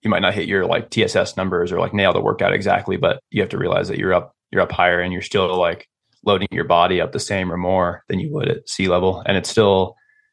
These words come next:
it's gonna be a little less work, like, on the,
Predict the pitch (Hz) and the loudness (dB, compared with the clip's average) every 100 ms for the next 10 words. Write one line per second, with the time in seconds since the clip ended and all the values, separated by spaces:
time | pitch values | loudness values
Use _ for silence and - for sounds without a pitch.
0 | _ _ _ - - 113 98 104 98 95 | _ _ _ -6 0 2 4 4 4 2
1 | - 95 92 - - _ _ 139 139 - | 0 0 0 -4 -18 _ _ -4 -4 -6
2 | - 156 151 135 | -6 -6 -6 -6